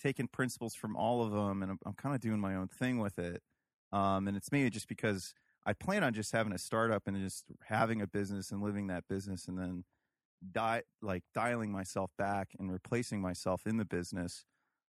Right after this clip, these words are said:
Um, and I think that's still a major plan, but right now it was like, "Okay, well, you don't have a job," and that kinda came sooner than you thought. So you do have some savings, but let's make sure, you know, you can live off unemployment.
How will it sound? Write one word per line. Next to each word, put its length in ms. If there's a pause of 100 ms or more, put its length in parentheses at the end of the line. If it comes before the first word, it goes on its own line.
(100)
Um, 400
and 100
I 60
think 220
that's 180
still 300
a 100
major 300
plan, 320
but 180
right 340
now 560
it 60
was 220
like, 200
"Okay, 300
well, 420 (360)
you 80
don't 180
have 220
a 40
job," 460 (400)
and 400
that 100
kinda 200
came 420
sooner 360
than 120
you 120
thought. 400
So 180
you 180
do 120
have 100
some 140
savings, 500
but 240 (500)
let's 200
make 140
sure, 360
you 120
know, 380
you 160
can 200
live 180
off 280
unemployment. 680